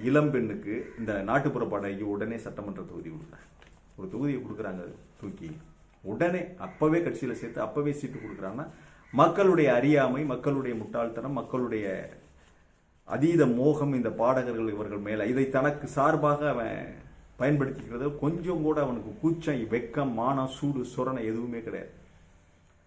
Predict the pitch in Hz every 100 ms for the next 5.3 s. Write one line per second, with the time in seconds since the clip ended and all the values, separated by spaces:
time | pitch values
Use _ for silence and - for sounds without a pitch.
0 | _ _ _ - 123 151 165 160 135 120
1 | 107 95 92 85 - - - - - -
2 | _ _ _ _ - 135 156 143 147 185
3 | 196 170 143 131 135 151 143 135 131 -
4 | 143 147 139 127 113 127 139 113 131 131
5 | 117 - 104